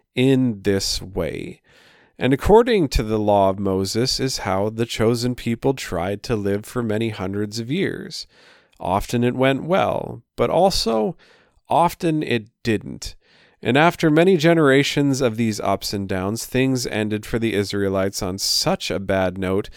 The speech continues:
that the only way to set things right and get the chosen people back on track was essentially for God to intervene by letting a foreign power sweep in and separate the Israelite people from one another.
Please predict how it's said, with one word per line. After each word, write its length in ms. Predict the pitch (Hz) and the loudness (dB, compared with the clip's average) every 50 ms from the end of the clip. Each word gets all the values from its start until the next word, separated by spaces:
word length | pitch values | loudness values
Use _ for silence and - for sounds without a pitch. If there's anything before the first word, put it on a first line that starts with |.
| - - - - - _ - | -20 -20 -20 -20 -20 _ -12
that 460 | - 120 131 135 135 131 - - 120 117 | -4 2 4 6 6 6 4 2 -4 -2
the 180 | 120 123 - - | -2 -2 -2 0
only 460 | 113 135 151 175 190 196 185 170 151 | 0 2 2 4 4 4 4 2 2
way 380 | 120 110 113 113 110 110 113 | 2 4 4 4 6 4 2
to 160 | 113 - - 110 | 0 -2 -4 -4
set 340 | - - 110 101 - - | -2 0 0 -2 -2 -2
things 320 | - 131 117 117 113 104 104 | -6 -6 -4 -4 -4 -6 -6
right 440 | 101 98 98 90 87 98 104 - 110 | -8 -6 -4 -4 -2 -4 -4 -6 -6
and 200 | 107 104 104 98 | -6 -4 -4 -2
get 220 | 110 107 101 - | -2 -2 -2 -2
the 80 | - 104 | -8 -8
chosen 500 | - - 127 131 147 127 113 113 107 104 | -4 0 2 2 2 2 0 -2 -4 -4
people 300 | - 117 110 - 147 143 | -4 -6 -4 -2 -4 -2
back 340 | 113 98 95 92 95 - | 0 0 0 0 -2 -2
on 200 | 87 87 90 87 | -4 -4 -4 -4
track 480 | 90 - - 98 95 98 110 120 - - | -8 -8 -6 -4 -4 -4 -4 -6 -6 -6
was 160 | 113 110 110 | -6 -4 -4
essentially 600 | 117 - - - 101 107 - - - 104 104 104 | -4 -4 -2 -2 -4 -6 -6 -6 -6 -4 -6 -6
for 200 | 101 - - 98 | -6 -6 -8 -6
God 400 | 104 98 101 98 101 101 101 107 | -4 -2 -2 0 0 0 -2 -2
to 120 | - 80 71 | -4 -2 -2
intervene 680 | 101 104 - - 113 101 98 104 101 101 101 101 95 - - - - - - _ - | -2 -4 -2 -4 -4 -4 -4 -4 -4 -4 -4 -4 -6 -10 -16 -20 -20 -20 -20 _ 0
by 160 | 127 120 117 | 2 4 4
letting 400 | 117 113 117 127 139 139 135 131 | 4 4 4 4 4 4 4 2
a 40 | 123 | 0
foreign 420 | - - - 147 160 160 151 143 135 | -2 0 0 2 2 4 2 2 2
power 380 | - 147 151 151 147 131 117 | 2 2 4 4 4 4 2
sweep 460 | 110 - - - 117 127 143 147 - | 2 0 -2 -2 0 0 0 0 2
in 220 | 120 117 131 135 131 | 2 2 2 2 2
and 120 | 123 120 | 0 -2
separate 600 | - - - 117 113 - - 117 113 117 113 - | -4 -2 -2 -2 -2 0 0 0 0 0 0 -2
the 160 | - 120 113 | -4 0 0
Israelite 560 | 107 98 95 104 101 98 95 92 92 98 - - | 0 0 0 -2 -2 -2 -2 -2 -4 -4 -6 -8
people 320 | - 98 - - - 85 | -10 -10 -10 -8 -8 -10
from 240 | - - 80 85 82 | -10 -8 -10 -8 -8
one 180 | 76 71 67 | -8 -8 -8
another. 460 | 69 71 73 69 64 - - 53 - | -8 -8 -8 -8 -8 -8 -8 -8 -10